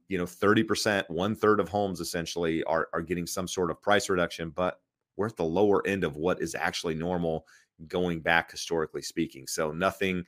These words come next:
really alarming there, nothing to, to really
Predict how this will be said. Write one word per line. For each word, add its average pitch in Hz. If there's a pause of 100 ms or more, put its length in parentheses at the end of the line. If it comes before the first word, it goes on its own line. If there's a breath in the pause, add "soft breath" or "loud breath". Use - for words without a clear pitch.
(240 soft breath)
really 90
alarming 90
there, 87
nothing 82
to, 76
to 78
really 76